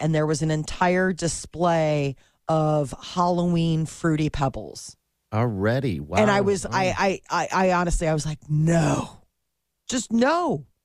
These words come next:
Speaker 2: I'm
Speaker 1: No.
Speaker 2: guessing they're doing this because of, uh, the economy. They're just trying to get as much kick out of this thing. I mean, 'cause
Speaker 1: Maybe
Speaker 2: who's, who's buying that right now?
Speaker 1: Well, I
Speaker 2: I
Speaker 1: mean,
Speaker 2: guess. I don't
Speaker 1: certainly that. Like, I was like,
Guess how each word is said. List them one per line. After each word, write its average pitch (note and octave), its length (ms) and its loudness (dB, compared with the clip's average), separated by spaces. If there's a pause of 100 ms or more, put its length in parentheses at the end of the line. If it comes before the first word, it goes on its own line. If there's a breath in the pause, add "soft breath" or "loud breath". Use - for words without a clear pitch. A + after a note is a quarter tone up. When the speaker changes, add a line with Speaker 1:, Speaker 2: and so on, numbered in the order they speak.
(440)
Speaker 2:
I'm C#3 120 2
Speaker 1:
No. D3+ 120 2
Speaker 2:
guessing B2+ 460 0
they're A2 100 0
doing G2+ 380 -2
this F#2+ 220 -2
because F#2+ 420 -4
of, F2 240 -4
uh, B1 500 -4
the A#2 140 0
economy. G2+ 480 0
They're F2+ 100 0
just E2 240 -8
trying G2 200 -2
to E2+ 60 -2
get E2+ 160 -4
as D#2 140 -4
much F2+ 320 -4 (140)
kick A2 240 -2
out D#2+ 140 -6
of E2+ 80 -6
this F2 180 -10
thing. G2 380 -4 (560)
I A2 40 -6
mean, A#2+ 120 0
'cause A#3+ 100 2
Speaker 1:
Maybe F4 240 4
Speaker 2:
who's, D4 220 -4
who's F3+ 160 -4
buying D#3+ 360 0
that G2 180 -2
right F2 200 -2
now? E2 340 -6 (220)
Speaker 1:
Well, C4+ 100 4
I - 60 4
Speaker 2:
I C#4 40 0
Speaker 1:
mean, D4+ 120 2
Speaker 2:
guess. - 240 -4
I - 60 -4
don't F#4 80 -2
Speaker 1:
certainly B3+ 300 2
that. G3 440 0
Like, F3+ 180 -2
I A3 120 0
was G#3+ 140 -2
like, G3+ 200 0